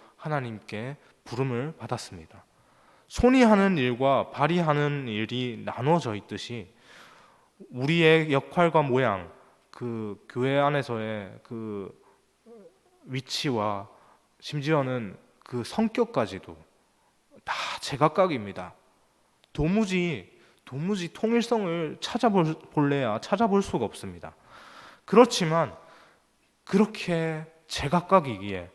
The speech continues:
다 다르기, 각각 다 다르기 때문에, 어, 다르기 때문에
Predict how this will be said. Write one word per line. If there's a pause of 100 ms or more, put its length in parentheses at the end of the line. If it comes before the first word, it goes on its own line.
(800)
다
다르기, (320)
각각
다
다르기
때문에, (720)
어, (4000)
다르기
때문에